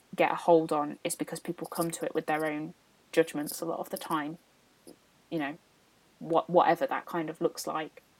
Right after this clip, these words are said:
whether that's conscious or not. Um, so yeah, it's interesting. I'd be really interested to, um, have this conversation in ten years' time and see what's changed and what's come out in, in, like, the next, like, ten years about,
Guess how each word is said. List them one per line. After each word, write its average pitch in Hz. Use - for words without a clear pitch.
whether 160
that's 165
conscious 165
or 156
not. 160
Um, 151
so -
yeah, 277
it's 233
interesting. 180
I'd 175
be 214
really 208
interested 196
to, 170
um, 175
have -
this 175
conversation 175
in 165
ten 170
years' 160
time 165
and 165
see 170
what's 143
changed 202
and 190
what's -
come 170
out 196
in, 165
in, 170
like, 156
the 170
next, -
like, -
ten 165
years 160
about, 151